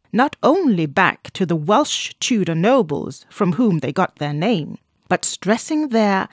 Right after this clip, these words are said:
somewhat tenuous ancestry to Edward the third, the warrior king of the fourteenth century. Now, this was a warranted exercise, for already in sixteen hundred,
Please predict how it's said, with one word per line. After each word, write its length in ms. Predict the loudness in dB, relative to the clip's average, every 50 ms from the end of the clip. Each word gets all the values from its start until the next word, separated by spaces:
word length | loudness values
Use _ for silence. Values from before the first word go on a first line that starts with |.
| _ _
somewhat 840 | -16 -14 -10 -10 -6 -4 -2 -2 0 0 2 2 2 0 0 -4 -10 -14
tenuous 600 | -12 -6 -2 0 2 2 2 0 0 -2 -4 -6 -4
ancestry 800 | -2 -2 0 0 -2 -4 -6 -8 -10 -10 -8 -8 -8 -8 -10 -10 _
to 140 | -6 -6 -2 0
Edward 360 | -2 -2 0 -2 -2 -4 -4 -6 -8
the 100 | -8 -8
third, 640 | -8 -8 -10 -2 0 2 2 2 0 -4 -8 -12 -14 -18 -20 _ _ _
the 160 | -4 -2 0 0
warrior 500 | 0 2 2 2 2 4 4 2 2 0
king 520 | -2 -6 -6 -4 -4 -4 -4 -6 -8 -8
of 140 | -8 -8 -6
the 80 | -6 -8
fourteenth 580 | -10 -4 -2 -2 -2 -2 -2 -4 -4 -4 -4
century. 720 | -4 -6 -6 -6 -6 -8 -10 -12 -14 -14 -12 -14 -16 -18 -18 _ _ _ _ _ _ _ _ _ _ _ _ _ _ _ _ 0
Now, 180 | 2 2 2
this 340 | 2 2 0 0 0 -2 -6
was 560 | -4 0 0 2 2 2 0 -2 -4 -6 -8 -4
a 80 | -4 -2
warranted 680 | -2 -2 0 2 4 4 4 4 2 0 -4 -8 -6 -2
exercise, 840 | -2 -2 -2 -2 -6 -6 -6 -6 -8 -10 -10 -10 -10 -12 -12 -12 -14 -18 _ _
for 220 | -4 -2 0 2
already 520 | 4 4 4 4 4 4 4 4 4 4
in 140 | 4 2 2
sixteen 520 | 2 0 -4 -6 -6 -8 -6 -4 -2 -2 -2
hundred, 580 | 0 0 0 0 0 -2 -6 -10 -12 -12 -14